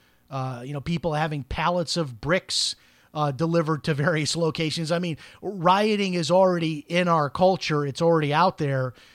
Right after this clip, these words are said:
uh, and it won't take much, much of a flashpoint. So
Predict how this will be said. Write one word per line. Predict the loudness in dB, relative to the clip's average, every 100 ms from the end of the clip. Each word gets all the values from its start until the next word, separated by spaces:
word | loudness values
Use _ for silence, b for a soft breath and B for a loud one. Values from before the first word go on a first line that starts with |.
| b _
uh, | -4 -2 -4 -6
and | -4
it | 0
won't | 0 0
take | 0 -4 0
much, | 2 2 -2 -8
much | -4 -2
of | 0
a | -2
flashpoint. | -2 0 0 -2 -6 -8 -8 B B B
So | 2 2 2